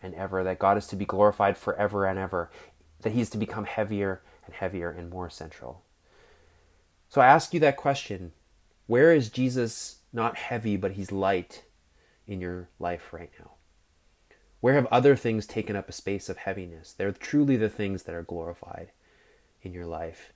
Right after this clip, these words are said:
And what are some practices that you might be able to engage in to put Jesus back in that space of glory? You know, for others of us, we're, we're much less likely to be bounded set. We, we take a much more fuzzy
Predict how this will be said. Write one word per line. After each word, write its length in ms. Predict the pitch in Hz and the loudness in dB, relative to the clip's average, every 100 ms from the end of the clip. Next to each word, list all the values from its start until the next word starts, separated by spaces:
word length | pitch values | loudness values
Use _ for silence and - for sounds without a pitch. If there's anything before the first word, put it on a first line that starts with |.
| _ - | _ -6
And 120 | 113 | 2
what 80 | 131 | 2
are 60 | |
some 180 | 147 151 | 2 -2
practices 720 | - - 127 - 117 - 98 | -4 -6 -6 -8 -8 -10 -10
that 140 | 98 98 | -10 -8
you 100 | 101 | -6
might 180 | 98 92 | -6 -6
be 120 | 95 | -8
able 160 | 90 | -8
to 120 | - 90 | -8 -12
engage 380 | 85 90 87 | -10 -8 -8
in 180 | 85 80 - _ _ _ _ _ _ _ | -12 -16 -20 _ _ _ _ _ _ _
to 80 | - | -10
put 200 | - 107 | -8 -6
Jesus 320 | 107 98 98 | -6 -6 -6
back 380 | - 82 80 - _ _ _ _ _ - | -4 -4 -4 -12 _ _ _ _ _ -14
in 100 | 90 | -12
that 180 | 82 - | -12 -12
space 320 | 82 78 - | -12 -12 -14
of 100 | - | -20
glory? 340 | - - 95 - _ _ _ _ _ _ _ _ _ _ _ _ - | -20 -20 -20 -20 _ _ _ _ _ _ _ _ _ _ _ _ 4
You 40 | |
know, 80 | 147 | 6
for 200 | - 131 | 6 6
others 260 | 123 139 123 | 6 6 6
of 100 | 120 | 4
us, 240 | 117 - | 4 2
we're, 260 | 123 113 107 | 2 4 4
we're 180 | 110 104 | 4 2
much 240 | 117 - | 2 2
less 280 | 110 113 - | 2 2 2
likely 320 | 107 104 117 | 0 0 -4
to 100 | - | -4
be 140 | 98 98 | -6 -6
bounded 380 | 90 92 90 | -6 -6 -8
set. 220 | - 90 92 | -8 -6 -6
We, 160 | 95 - 117 | -8 -8 -10
we 80 | |
take 240 | 98 113 104 | -8 -6 -6
a 20 | |
much 180 | 98 - | -6 -6
more 120 | 95 | -8
fuzzy 520 | - 95 92 90 82 | -4 -4 -4 -6 -8